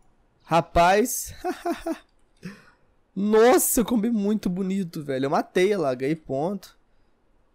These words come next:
Cinco. Show. Olé. Mata ali também.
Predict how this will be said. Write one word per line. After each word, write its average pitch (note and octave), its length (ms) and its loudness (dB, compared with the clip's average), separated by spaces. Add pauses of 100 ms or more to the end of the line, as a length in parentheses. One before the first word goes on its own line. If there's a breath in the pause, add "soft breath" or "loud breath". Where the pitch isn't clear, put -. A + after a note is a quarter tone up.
(220)
Cinco. F#3 600 -4 (160)
Show. F3+ 520 -2 (2000)
Olé. F3 840 2 (320)
Mata G3 240 -6
ali A#3 100 -4
também. C4 300 -2